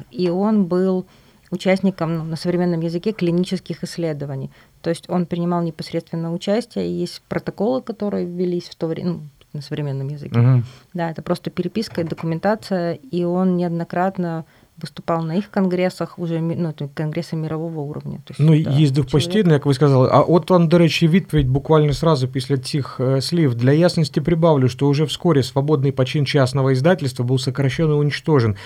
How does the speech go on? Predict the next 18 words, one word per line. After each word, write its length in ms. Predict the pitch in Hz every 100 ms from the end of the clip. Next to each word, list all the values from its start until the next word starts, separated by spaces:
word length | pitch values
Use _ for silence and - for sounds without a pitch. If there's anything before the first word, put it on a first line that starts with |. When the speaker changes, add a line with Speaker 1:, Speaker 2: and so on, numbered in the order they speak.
| - - -
Speaker 2:
и 40 |
фактически 520 | 135 147 185 165 - 175
все 260 | - 180
дело 340 | 156 170 156 139
новых 360 | 151 147 135
изданий 400 | 139 135 147 139
и 20 |
переизданий 540 | 131 143 143 139 180 143
было 220 | 135 135
окончательно 560 | 131 139 - 160 147 131
сосредоточено 720 | 131 143 135 139 151 147 131
в 100 | 127
госиздаде 720 | 139 139 143 143 151 131 127
и 60 | 120
в 80 |
непосредственно 760 | 123 131 127 160 165 - 143 127
подчиненных 640 | 131 117 135 143 143 135
цензуре 640 | - 147 135 127 208 151